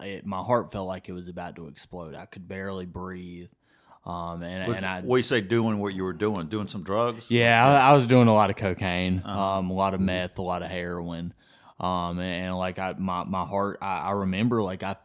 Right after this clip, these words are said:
Speaker 1: physically could not stop using. I tried, I, I was laying there shaking. I knew that, like, my heart was about to explode, and I could not stop using.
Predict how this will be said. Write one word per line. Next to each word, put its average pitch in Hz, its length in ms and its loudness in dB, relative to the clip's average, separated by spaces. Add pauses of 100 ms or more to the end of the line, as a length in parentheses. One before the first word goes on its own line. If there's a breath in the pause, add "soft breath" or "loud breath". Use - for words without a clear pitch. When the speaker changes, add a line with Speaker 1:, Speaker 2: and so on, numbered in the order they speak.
Speaker 1:
physically 104 580 -4
could 92 240 -10
not 90 380 -6
stop 87 420 -8
using. 87 760 -12 (420)
I 90 420 -8
tried, 101 500 -4
I, 98 240 -4
I 98 180 -6
was 92 200 -10
laying 101 360 -4
there 95 200 -8
shaking. 98 720 -10
I 90 100 -10
knew 98 400 -6
that, 92 200 -8
like, 87 200 -12
my 95 160 -6
heart 101 380 -6
was 90 240 -12 (260)
about 92 440 -6
to 95 160 -8
explode, 92 840 -10 (540 soft breath)
and 98 100 -6
I 101 120 -4
could 101 280 -8
not 87 520 -4
stop 87 440 -8
using. 85 720 -14